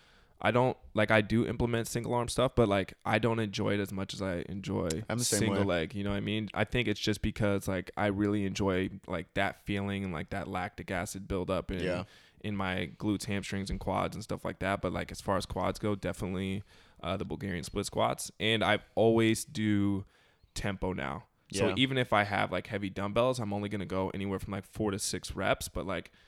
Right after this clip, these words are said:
Speaker 1: c-, like, really control it down, pause at the bottom, and then even, like, on the concentric phase or going up, still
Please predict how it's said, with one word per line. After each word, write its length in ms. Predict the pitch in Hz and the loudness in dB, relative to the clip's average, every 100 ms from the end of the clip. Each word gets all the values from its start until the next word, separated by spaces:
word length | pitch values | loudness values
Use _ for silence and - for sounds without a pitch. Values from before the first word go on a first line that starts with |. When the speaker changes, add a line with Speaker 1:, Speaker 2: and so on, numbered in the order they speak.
| _ _ - | _ _ -14
Speaker 1:
c-, 60 | - | -8
like, 240 | 101 - | -4 -4
really 300 | 107 107 113 | -2 0 0
control 460 | 110 107 - 113 107 | 0 -4 0 0 2
it 80 | 95 | 0
down, 380 | 98 101 101 98 | 0 0 0 0
pause 320 | 98 98 101 | 0 0 -2
at 60 | |
the 60 | 101 | -6
bottom, 480 | 95 95 87 110 113 | -2 0 2 0 -4
and 100 | 101 | -4
then 160 | 101 98 | -2 -2
even, 340 | 104 104 104 | -4 -2 -2
like, 220 | 98 92 - | -2 -6 -6
on 80 | 101 | -8
the 80 | 95 | -8
concentric 560 | - 95 101 98 104 | -10 -8 -6 -6 -6
phase 240 | - 101 98 | -4 -2 -2
or 80 | 95 | -4
going 260 | 101 92 | -6 -2
up, 300 | 101 123 - - - _ | 0 0 -2 -20 -20 _
still 680 | - - 117 101 101 98 | -8 0 4 6 6 4